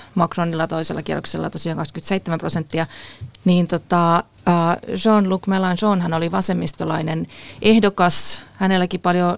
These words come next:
nuoria äänestäjiä, niin miten arvioitte, että, että saiko Macron nyt nimenomaan houkuteltua näitä vasemmiston ääniä? Kuka haluaa lähteä tästä?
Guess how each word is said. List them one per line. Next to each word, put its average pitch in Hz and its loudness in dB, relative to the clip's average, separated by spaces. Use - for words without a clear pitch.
nuoria 190 2
äänestäjiä, 160 0
niin 165 0
miten 214 0
arvioitte, 165 -2
että, 170 -4
että 175 2
saiko 196 4
Macron 190 2
nyt 180 -2
nimenomaan 180 4
houkuteltua 185 0
näitä 190 -2
vasemmiston 226 -2
ääniä? - -6
Kuka 180 -2
haluaa 170 -4
lähteä 185 -4
tästä? - -4